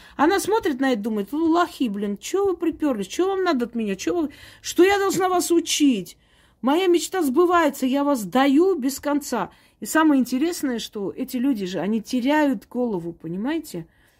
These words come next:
У них голова кружится, они действительно начинают в себя верить. Но когда каждый второй тебе говорит, что ты божество, что таких, как ты, нету,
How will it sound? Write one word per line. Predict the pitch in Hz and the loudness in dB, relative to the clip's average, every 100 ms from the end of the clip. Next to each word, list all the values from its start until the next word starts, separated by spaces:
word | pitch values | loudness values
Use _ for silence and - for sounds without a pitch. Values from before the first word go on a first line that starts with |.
| _ _ - | _ _ -2
У | |
них | 226 254 185 | 2 2 2
голова | 226 262 285 277 | 0 0 0 -2
кружится, | - 233 196 185 - | -4 -6 -6 -8 -8
они | 180 208 190 | -4 -2 -2
действительно | 202 - 285 294 262 214 - | -8 -4 -4 -2 -4 -4 -6
начинают | 190 175 - 208 240 | -10 -8 -6 -4 -6
в | 233 | -8
себя | - 175 202 | -10 -6 -6
верить. | 196 196 185 165 147 - - - - | -6 -2 0 -2 -4 -16 -20 -8 -2
Но | 240 | 4
когда | 302 302 | 4 4
каждый | 294 294 247 269 | 2 0 0 0
второй | 294 285 | 0 0
тебе | - 220 | -2 -4
говорит, | 214 226 214 | -2 -2 -4
что | 220 | -8
ты | - | -8
божество, | 196 214 202 262 - 254 247 | -2 -2 0 0 -2 -2 -4
что | - | -4
таких, | 247 233 247 | -8 -12 -8
как | 262 262 | -8 -4
ты, | 277 | 0
нету, | 233 254 359 392 240 | 2 2 2 -2 -6